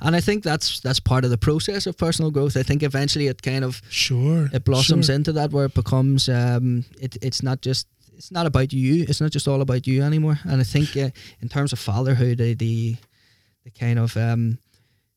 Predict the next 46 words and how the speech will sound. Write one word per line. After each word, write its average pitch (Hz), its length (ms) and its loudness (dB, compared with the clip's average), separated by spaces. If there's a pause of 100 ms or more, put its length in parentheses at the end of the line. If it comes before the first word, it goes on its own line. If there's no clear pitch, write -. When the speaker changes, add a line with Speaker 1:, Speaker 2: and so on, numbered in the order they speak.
(120)
Speaker 1:
the 113 100 -4
impact 123 320 2
that 120 80 -2
we 120 80 -2
can 120 140 0
have 120 200 2
for - 140 -4
generations, 113 840 -2
Speaker 2:
Yes. - 440 0
Speaker 1:
you 127 120 -4
know, 120 240 2 (160)
is, 131 280 0
uh, 127 220 2
Speaker 2:
You're 208 100 4
starting 196 460 2
a 151 80 4
legacy. 151 460 2
You're 156 100 4
starting 220 340 4
a 139 60 6
family 156 360 4
Speaker 1:
Yeah. 131 140 6
Speaker 2:
legacy 151 460 2
of 131 160 -2
positivity, 156 800 2
of 127 180 0
giving, 139 560 4
of, 131 340 2
of, 135 260 0
of 143 200 -2
personal 143 420 4
development. 131 580 4
You're 139 100 4
starting 156 380 2
that. 135 80 -2
Your 127 100 0
kids 185 320 0
are 165 40 0
gonna 147 180 4
see 165 300 0
that 131 140 0
and 135 60 -2
they're 131 160 -2
gonna 123 140 0
learn 135 240 2
that. 120 180 -2